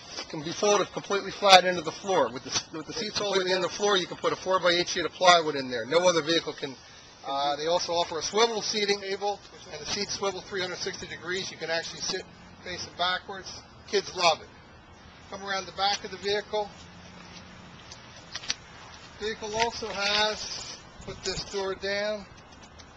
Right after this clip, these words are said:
a backup camera. When you put the vehicle in reverse, you got a wide angle lens here. Anything behind you, dogs, bikes, kids, you back everything with a backup camera, it's pretty much on you.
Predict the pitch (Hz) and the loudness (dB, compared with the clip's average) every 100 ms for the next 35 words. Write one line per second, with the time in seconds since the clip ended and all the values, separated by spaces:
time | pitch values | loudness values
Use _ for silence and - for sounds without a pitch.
0 | - - - - - 147 208 220 220 - | -20 -20 -18 -14 -8 0 2 2 -4 -8
1 | 220 220 226 - 170 208 202 180 196 208 | -8 -8 -10 -12 -10 -6 -6 0 4 4
2 | 202 202 185 175 165 214 208 170 160 160 | 2 -4 -4 -6 -4 -4 -4 -6 -6 -6
3 | 160 185 196 196 196 190 190 196 196 - | 0 4 6 6 2 0 4 6 4 0
4 | 214 214 208 190 185 185 208 214 202 175 | -2 0 -2 -8 -10 -4 -4 -4 -2 0
5 | 185 196 208 190 196 - - - - - | 6 8 8 4 -2 -4 -18 -20 -6 4
6 | 190 208 208 - - 190 214 - - - | 6 8 6 4 4 4 4 -2 -6 2
7 | 214 208 - - - - - - - - | 2 2 0 -4 -8 -12 -16 -20 -18 -18
8 | - - 185 196 208 196 190 190 180 170 | -16 0 4 4 4 2 2 2 0 6
9 | 190 185 180 - 180 175 165 - 185 175 | 8 8 6 2 2 2 0 -4 -4 0
10 | 170 160 170 156 151 151 151 | 0 0 0 0 0 -2 -4